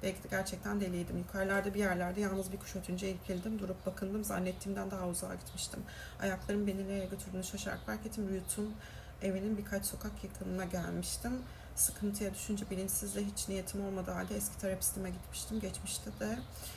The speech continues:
pek çok kereler yaptığım gibi kapısına gidip kapısını çalıp yardımını istemiş olmam ne kadar, e, çalıp yardımını istemiş olmam ne kadar mutsuz olduğumun bir kanıtıydı. Bir birden neden olmasın diye düşündüm. Evet, kesinlikle çok amatörceydi ve hiçbir şekilde yak-, yakışık almıyordu ama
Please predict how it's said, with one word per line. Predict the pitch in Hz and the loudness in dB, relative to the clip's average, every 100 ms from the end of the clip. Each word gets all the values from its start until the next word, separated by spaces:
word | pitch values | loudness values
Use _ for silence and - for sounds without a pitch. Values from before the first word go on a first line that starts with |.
| - - | -8 -6
pek | 208 | -6
çok | - 202 | -4 -2
kereler | - 185 185 | 2 2 4
yaptığım | 196 175 - 190 | 2 0 0 0
gibi | 180 - - | 0 -2 -4
kapısına | 202 - - | 2 4 4
gidip | 202 196 - | 2 0 -4
kapısını | - - 208 | -4 0 0
çalıp | 202 202 | 0 -2
yardımını | 202 185 190 190 | 0 0 0 0
istemiş | - 196 196 | 0 0 -2
olmam | - 202 196 196 196 | 0 0 2 2 2
ne | 208 | 2
kadar, | 208 196 202 220 - - - - - - - - - - - | 2 2 2 0 -2 -4 -4 -6 -6 -6 -6 -6 -4 -2 0
e, | 190 185 180 175 - - - - | 0 2 0 -2 -2 -2 -2 2
çalıp | 208 190 | 4 6
yardımını | 196 190 196 202 214 | 8 8 8 6 6
istemiş | 214 - 196 196 | 6 6 4 2
olmam | - 196 190 196 | 2 2 4 2
ne | 208 | 4
kadar | 202 185 | 4 4
mutsuz | 190 190 214 196 | 2 2 2 4
olduğumun | 180 180 208 233 | 4 4 4 4
bir | 208 - | 2 2
kanıtıydı. | 190 180 - 165 - 180 - - - - - - - - - - - - | 2 2 0 -2 0 -2 -4 -8 -8 -8 -8 -8 -10 -8 -8 -8 -8 -2
Bir | 202 | 2
birden | 202 202 208 | 4 4 4
neden | 196 | 4
olmasın | 196 175 180 - | 4 2 2 2
diye | 180 | 2
düşündüm. | 175 - 196 190 | 2 0 0 0
Evet, | 180 | 0
kesinlikle | - - 202 202 | -2 -2 0 -2
çok | 202 - | -4 -2
amatörceydi | 190 180 190 185 185 180 196 | -2 0 0 0 -2 -2 0
ve | 196 | 0
hiçbir | - - | -2 -4
şekilde | - 196 185 | -4 -2 0
yak-, | 180 175 - | 0 -2 -4
yakışık | 185 180 - - | -4 -4 -4 -4
almıyordu | 202 202 202 190 202 | -2 2 2 0 2
ama | 202 226 | 2 2